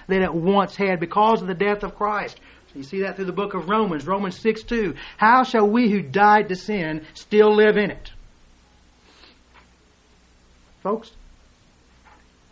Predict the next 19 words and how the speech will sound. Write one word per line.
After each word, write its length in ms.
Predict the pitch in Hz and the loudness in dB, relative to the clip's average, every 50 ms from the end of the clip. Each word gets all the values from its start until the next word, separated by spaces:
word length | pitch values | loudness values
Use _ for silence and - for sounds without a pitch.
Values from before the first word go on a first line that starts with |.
| _ _ - - | _ _ -20 -20
Christ 300 | - - - 143 165 - | -18 -14 -12 -12 -12 -12
has 60 | - 165 | -12 -12
been 100 | 185 180 | -12 -12
sacrificed. 680 | - 190 214 - 220 - - 165 - - - - - - - - - - - - - _ _ _ _ _ _ _ _ _ - | -12 -14 -14 -14 -16 -18 -18 -18 -4 0 2 2 2 2 -2 -4 -6 -10 -18 -20 -20 _ _ _ _ _ _ _ _ _ -14
Your 80 | 160 | -6
Passover, 640 | - 202 220 240 254 240 240 214 202 180 143 123 110 - - - 175 - _ _ | -2 0 0 0 0 0 -2 -2 -2 -2 -4 -8 -12 -16 -18 -20 -20 -20 _ _
<laughs> 320 | _ _ - - - - | _ _ -20 -20 -12 -6
the 80 | - 175 | -4 0
leaven's 380 | 170 202 233 247 233 226 214 190 | 0 2 2 2 2 0 0 2
been 220 | 185 226 240 226 | 2 4 4 4
removed. 640 | 233 226 226 269 311 330 311 277 220 165 131 127 131 - - _ _ _ _ _ _ _ _ _ _ - - - - - _ _ _ _ _ _ _ _ _ _ _ _ _ _ _ _ _ _ _ _ _ _ _ _ _ _ _ _ _ _ _ _ _ _ _ _ _ - - - - - - - - - - - - - - - - - - _ _ - | 4 4 4 4 6 6 4 4 4 2 -2 -6 -12 -16 -18 _ _ _ _ _ _ _ _ _ _ -20 -20 -20 -20 -20 _ _ _ _ _ _ _ _ _ _ _ _ _ _ _ _ _ _ _ _ _ _ _ _ _ _ _ _ _ _ _ _ _ _ _ _ _ -20 -20 -20 -20 -20 -20 -20 -20 -20 -20 -20 -20 -20 -20 -20 -20 -20 -20 _ _ -8
Romans 260 | 156 175 180 180 165 | -6 -4 -4 -4 -4
chapter 320 | - 190 190 190 190 175 | -2 -4 -4 -4 -4 -8
six, 260 | - - 208 202 202 | -4 0 0 0 0
verse 240 | - 190 208 196 - | 0 -2 -2 -2 -2
six, 320 | - 254 247 - - - - | -2 -2 -2 -2 -4 -8 -14
"We 440 | 147 147 185 233 247 254 254 240 | -8 -4 -2 -2 0 0 -2 -2
who 320 | 180 226 226 220 214 - - | -2 -2 -4 -4 -4 -6 -10
no, 480 | 175 170 208 214 220 220 - - - | -8 -4 -2 0 2 0 0 -2 -6